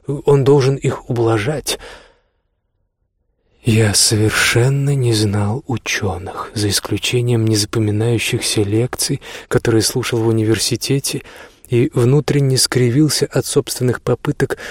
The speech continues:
выставить их амбициозными городскими трейдерами.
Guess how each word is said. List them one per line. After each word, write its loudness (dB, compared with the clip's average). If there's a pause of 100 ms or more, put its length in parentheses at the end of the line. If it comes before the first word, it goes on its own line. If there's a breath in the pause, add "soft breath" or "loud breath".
(140 loud breath)
выставить -2
их -4
амбициозными 2
городскими 0
трейдерами. 0